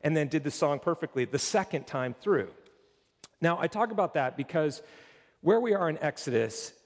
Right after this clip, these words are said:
is a do-over kind of moment, and we're people that need those do-overs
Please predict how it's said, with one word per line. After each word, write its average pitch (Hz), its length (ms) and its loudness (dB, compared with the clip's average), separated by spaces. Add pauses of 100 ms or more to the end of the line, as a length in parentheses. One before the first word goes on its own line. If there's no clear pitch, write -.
(160)
is 139 140 -4
a 147 60 -6
do-over 151 500 0
kind 131 240 -6
of 117 80 -4
moment, 95 400 -4 (340)
and 151 140 0
we're 196 100 4
people 185 360 -4
that 143 120 2
need 135 220 -4
those 120 200 -2
do-overs 110 640 -4